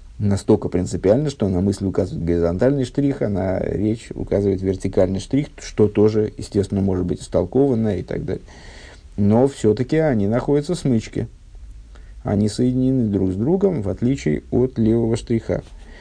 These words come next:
«Везеу регель асмойре дуэс гей, шигу мойре ала майса». И вот в этом смысл левой ножки буквы гей, который указывает на действие. «Ве ОИС гей биг душа гу каашер гимл либушим,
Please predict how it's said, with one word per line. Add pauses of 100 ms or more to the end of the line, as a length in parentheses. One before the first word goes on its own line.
(340)
«Везеу
регель
асмойре
дуэс
гей,
шигу
мойре
ала
майса».
И
вот
в
этом
смысл (500)
левой
ножки
буквы
гей,
который
указывает
на
действие. (500)
«Ве
ОИС
гей
биг
душа
гу
каашер
гимл
либушим,